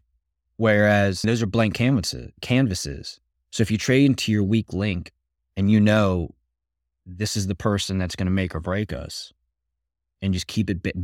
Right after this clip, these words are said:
brilliance in the basics. And the basics may be you're new or you're old, and this is the minimum standard.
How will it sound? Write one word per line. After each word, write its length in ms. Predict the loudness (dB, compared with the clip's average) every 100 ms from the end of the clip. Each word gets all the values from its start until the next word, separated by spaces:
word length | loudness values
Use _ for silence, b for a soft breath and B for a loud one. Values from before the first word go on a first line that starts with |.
| -4
brilliance 400 | 0 2 2 2
in 60 | -2
the 60 |
basics. 800 | 0 0 -2 -4 -8 -12 -16 -16 _ _ _ _ _ -10
And 80 | -6
the 80 | -4
basics 600 | 0 0 0 -2 -4 -2
may 200 | 0 2
be 440 | 2 2 0 -4 _ _ _ _
you're 160 | 2 4
new 400 | 4 2 0 -4 _ -8
or 320 | -4 -2 -2
you're 360 | -2 -2 -4 -6 _ -14
old, 360 | -10 -8 -4
and 460 | 0 4 4 2 0 _ _ _ _ _ _ _ _ -6
this 180 | -2 0
is 80 |
the 80 | 0
minimum 300 | 0 0 -2
standard. 460 | -4 -8 -10 -12